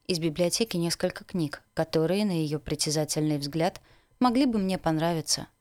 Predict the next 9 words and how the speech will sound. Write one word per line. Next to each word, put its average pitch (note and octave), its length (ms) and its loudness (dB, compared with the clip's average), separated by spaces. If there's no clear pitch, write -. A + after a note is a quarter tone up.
но E3+ 120 0
читать F3+ 400 -2
их - 120 -6
не E3+ 100 0
давала. D3 460 -2
Девочке E3 460 0
не E3 80 0
хватало D#3+ 440 2
общения. D3+ 560 -2